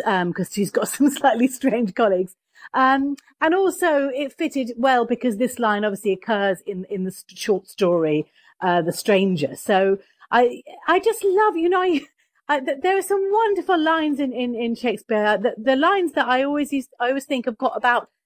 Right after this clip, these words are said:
ten, um, mystery titles in them are "The sleeping and the dead are but as pictures. It is the eye of childhood that fears a painted devil."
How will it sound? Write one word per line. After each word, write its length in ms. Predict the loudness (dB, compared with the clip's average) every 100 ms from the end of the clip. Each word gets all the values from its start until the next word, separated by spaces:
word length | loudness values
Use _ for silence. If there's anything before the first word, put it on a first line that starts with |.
| _ _ _
ten, 640 | -10 -4 -2 0 0 0 -6 _ _
um, 500 | 2 4 4 0 -2 -8 _ _ _ _ -6
mystery 540 | 0 0 0 0 0
titles 460 | 2 2 2 2 0
in 140 | 0 0
them 140 | 0
are 380 | 2 2 2 -2 _ _
"The 60 | -10
sleeping 580 | -8 -2 0 2 2 2
and 120 | 2
the 80 | 2
dead 280 | 2 2 2
are 40 |
but 180 | -2 -2
as 120 | -4
pictures. 640 | -4 -6 -4 -4 -4 -4 -12 _ -8
It 120 | -2
is 120 | 2
the 120 | 2
eye 200 | 4 4
of 160 | 2 0
childhood 580 | -2 0 0 0 -2 0
that 200 | -2 0
fears 300 | 0 0 0
a 60 | -6
painted 460 | -2 -2 -2 -4
devil." 360 | -2 -2 -4 -8